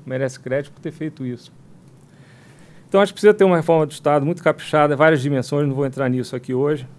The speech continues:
É, apenas, acho que vale a pena registrar que tanto a reforma,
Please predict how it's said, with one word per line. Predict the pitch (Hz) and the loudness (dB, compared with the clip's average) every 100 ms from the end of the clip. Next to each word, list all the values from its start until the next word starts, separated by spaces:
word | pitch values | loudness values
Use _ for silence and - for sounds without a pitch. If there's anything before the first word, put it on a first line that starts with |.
| - _ - - - | -20 _ -20 -20 -12
É, | 131 131 135 131 113 - - - - - - - - | -4 0 0 -2 -4 -16 -20 -20 -20 -20 -20 -8 -4
apenas, | 175 208 208 - - - - | 2 2 2 -2 -14 -18 -6
acho | 170 | -4
que | - | 2
vale | 175 | 2
a | 160 | 4
pena | 165 | 2
registrar | 151 147 185 185 | 0 0 0 -2
que | - | -2
tanto | - - 233 240 240 196 165 - - - _ - - - - - - | 0 4 6 4 0 -2 -4 -8 -20 -20 _ -20 -20 -20 -20 -20 -6
a | 156 | -2
reforma, | 143 143 139 127 120 113 | -2 -2 0 0 -2 -6